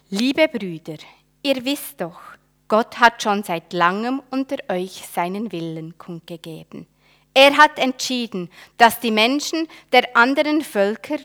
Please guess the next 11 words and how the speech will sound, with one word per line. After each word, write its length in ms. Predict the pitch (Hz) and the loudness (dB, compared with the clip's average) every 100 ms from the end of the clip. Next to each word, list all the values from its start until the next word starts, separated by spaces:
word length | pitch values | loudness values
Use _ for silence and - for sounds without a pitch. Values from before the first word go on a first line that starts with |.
| - | -8
durch 280 | 214 - | -8 -6
mich 300 | 220 233 - - | -8 -8 -12 -12
die 140 | 277 | -12
gute 320 | 247 240 - 208 | -10 -12 -6 -2
Nachricht 720 | 180 185 202 - 269 - 185 | 2 0 0 -10 -14 -12 -6
hören 400 | 185 196 240 247 - - | -4 -4 -6 -8 -14 -10
und 180 | 302 285 | -4 -4
zum 140 | 320 | -2
Glauben 500 | 294 233 214 247 262 | -2 4 4 4 -2
kommen 380 | - 180 160 170 | -8 -10 -8 -10
sollten. 600 | - 160 160 - 170 175 | -10 -10 -10 -14 -18 -18